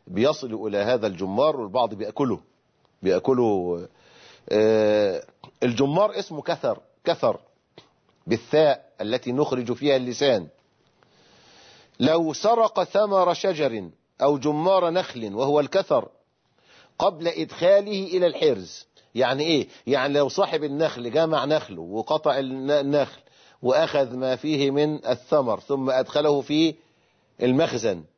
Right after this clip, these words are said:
فجاء إنسان فسرق، يبقى هذا سرق من حرز. يبقى فرق بين الذي يسرق من مخزن الثمر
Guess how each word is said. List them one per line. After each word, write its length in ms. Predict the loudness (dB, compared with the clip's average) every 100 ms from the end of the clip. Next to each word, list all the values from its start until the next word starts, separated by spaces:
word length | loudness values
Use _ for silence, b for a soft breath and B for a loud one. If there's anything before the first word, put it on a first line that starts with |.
| _ _
فجاء 560 | _ -2 2 2 2 0
إنسان 440 | -2 0 0 0
فسرق، 500 | -2 0 4 4 2 -4 b -14
يبقى 260 | -6 0 2
هذا 200 | 2 -2
سرق 360 | 0 -2 0
من 200 | -4 -4
حرز. 480 | -6 -6 -6 -14 -16 _ _ _ B B B B
يبقى 200 | 2 2
فرق 300 | 4 0 0
بين 300 | -2 -2 0
الذي 320 | 0 0 2
يسرق 420 | 0 0 -4 -6 -4
من 160 | -2
مخزن 460 | -2 -2 -4 -6 -6 _ _ -12
الثمر 520 | -2 0 2 0